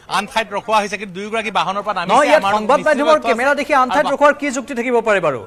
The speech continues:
Speaker 2: দুয়োজনৰ বিৰুদ্ধে অভিযোগ আছে, দুয়োজনক আৰক্ষী অধীক্ষকৰ কাৰ্যালয়লৈ আনিব, তাত ইমান গোপনীয়তা কিয় অৱলম্বন কৰা হৈছে বাৰু?
Speaker 1: নিশ্চয় প্ৰাঞ্জল, অতি গুৰুত্বপূৰ্ণ কথা। সংবাদ মাধ্যমৰ কেমেৰা দেখি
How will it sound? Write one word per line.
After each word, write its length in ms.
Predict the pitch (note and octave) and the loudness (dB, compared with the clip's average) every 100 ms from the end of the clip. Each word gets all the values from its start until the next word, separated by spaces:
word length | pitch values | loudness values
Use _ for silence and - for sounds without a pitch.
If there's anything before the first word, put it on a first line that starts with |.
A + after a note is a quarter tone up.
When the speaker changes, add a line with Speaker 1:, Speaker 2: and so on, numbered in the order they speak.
| - - B2+ | -14 -20 -10
Speaker 2:
দুয়োজনৰ 420 | E3+ A3+ B3+ C4 | -6 -4 -2 -2
বিৰুদ্ধে 240 | C4 B3 | -4 0
অভিযোগ 360 | B3+ G#3 A#3+ C4 | 0 0 -2 -2
আছে, 180 | C4 C4 | 0 0
দুয়োজনক 400 | G#3+ A3 B3+ - | -2 -4 -4 -2
আৰক্ষী 340 | F#3 A3+ B3+ | -4 -2 -2
অধীক্ষকৰ 360 | A#3+ G#3 A#3+ B3+ | -2 -2 -2 -2
কাৰ্যালয়লৈ 560 | A#3 F#3+ A3+ B3 B3 | -2 -4 -2 0 2
আনিব, 280 | B3+ A#3+ B3+ | 0 0 -2
তাত 260 | B3 B3 C4+ | 0 -2 -2
ইমান 180 | C#4 B3+ | -4 -6
গোপনীয়তা 480 | A#3 C4+ C#4+ D4 | -4 -2 0 0
কিয় 160 | C#4+ D4 | 0 2
অৱলম্বন 440 | C#4+ C4+ B3+ B3+ A#3 | 4 2 2 -2 0
কৰা 200 | A#3 G3 | 0 0
হৈছে 240 | F#3 D#3 | -2 -6
বাৰু? 180 | G#2 F#2 _ - _ _ _ _ _ - C4+ C4 A3+ A3 - - - - - - - | -8 -16 _ -20 _ _ _ _ _ -20 _ _ -20 -20 -20 -20 -20 -20 -20 -20 -14
Speaker 1:
নিশ্চয় 260 | G#3+ A#3+ G#3+ | -8 -8 -4
প্ৰাঞ্জল, 320 | G3 F3 A#2+ C#3 | -4 -4 -8 -8
অতি 140 | G#3+ | -8
গুৰুত্বপূৰ্ণ 500 | G#3+ G#3 B3 A#3+ A#3+ | -6 -4 -4 -4 -4
কথা। 240 | G#3 - - - | -4 -4 -4 -4
সংবাদ 300 | F#3+ G3 B3 A#3 | -6 -2 -2 -2
মাধ্যমৰ 460 | A#3 A3+ A#3+ B3+ A3 | -6 -6 -6 -6 -6
কেমেৰা 280 | G3+ A3 A3+ | -6 -6 -6
দেখি 360 | A3 A#3+ A#3+ | -8 -10 -10